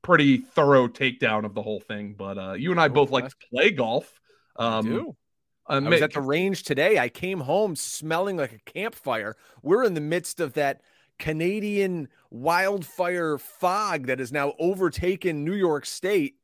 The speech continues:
Speaker 2: And, I mean, it's bad out there. People can joke about it, whatnot. Like, kids had things canceled. They had field trips tomorrow that are canceled. It really is kind of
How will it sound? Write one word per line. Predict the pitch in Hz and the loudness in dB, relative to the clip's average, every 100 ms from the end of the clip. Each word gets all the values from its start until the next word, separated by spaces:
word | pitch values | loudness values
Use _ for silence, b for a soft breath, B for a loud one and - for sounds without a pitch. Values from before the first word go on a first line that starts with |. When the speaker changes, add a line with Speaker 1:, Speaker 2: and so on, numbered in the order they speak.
| _ _ _ _ 156 | _ _ _ _ -2
Speaker 2:
And, | 156 151 | 0 0
I | 143 | -2
mean, | 160 196 | 0 -2
it's | 226 | 0
bad | 165 180 - | 0 0 0
out | 120 - | -2 -4
there. | 87 - _ | -10 -14 _
People | 185 220 185 | -8 -2 -2
can | 147 135 | -2 -6
joke | 117 190 233 | 2 2 2
about | 143 117 | 0 0
it, | |
whatnot. | 117 123 113 _ - - | -2 -4 -8 _ -20 -6
Like, | 151 123 | -6 -6
kids | - 214 240 185 | 0 0 0 -2
had | 147 | -2
things | 180 160 131 | -2 -6 -8
canceled. | - 143 165 175 202 190 | -10 -6 -6 -2 0 0
They | |
had | 107 - | -2 -4
field | 156 185 | -2 -2
trips | 180 135 | -2 -8
tomorrow | - 110 127 180 | -8 -6 2 2
that | 185 | 2
are | 185 | -4
canceled. | 185 180 180 - 190 185 _ _ _ | -4 -4 -4 -2 -2 -2 _ _ _
It | - 196 | 0 2
really | 170 180 196 202 | 8 8 8 4
is | 156 123 _ _ | -4 -6 _ _
kind | - | -6
of | 196 | -4